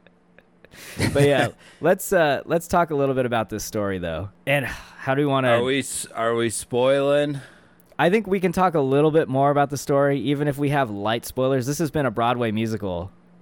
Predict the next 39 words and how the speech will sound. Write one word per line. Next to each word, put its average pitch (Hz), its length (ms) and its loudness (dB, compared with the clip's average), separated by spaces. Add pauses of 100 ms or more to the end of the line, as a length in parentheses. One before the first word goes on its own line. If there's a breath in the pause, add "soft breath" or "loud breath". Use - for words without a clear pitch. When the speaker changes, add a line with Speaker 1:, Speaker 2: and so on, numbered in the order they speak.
(580)
Speaker 1:
since, - 280 -6
like, 107 180 -4
two 127 140 -4
thousand 107 360 -2
eight, 87 200 -8 (400)
Speaker 2:
Oh, 135 140 4
it 113 60 6
has? 107 80 -2
Speaker 1:
two - 40 -2
thousand 139 220 2
seven. 95 300 -4
Yeah. 107 300 -2 (440)
Speaker 2:
Oh, 135 220 -6
that 104 160 -8
makes 95 240 -12
a 87 40 -12
lot 82 220 -8
more 85 180 -12
sense. - 360 -14 (220)
Speaker 1:
Yeah, 113 300 -4
so - 260 -2
it 131 40 0
was, 131 220 0
it 123 80 -2
was 135 140 0
on 143 240 2
Broadway. 92 540 -6 (340)
Speaker 2:
Oh, 147 120 2
I 123 160 2
didn't 131 220 0
know 101 180 -2
that. 104 360 -2 (260 loud breath)
Speaker 1:
Yeah, 135 460 0
oh 131 60 0
man, 123 360 0
and 120 140 -2
it 127 120 -2
won, 143 320 0
like, 117 480 -2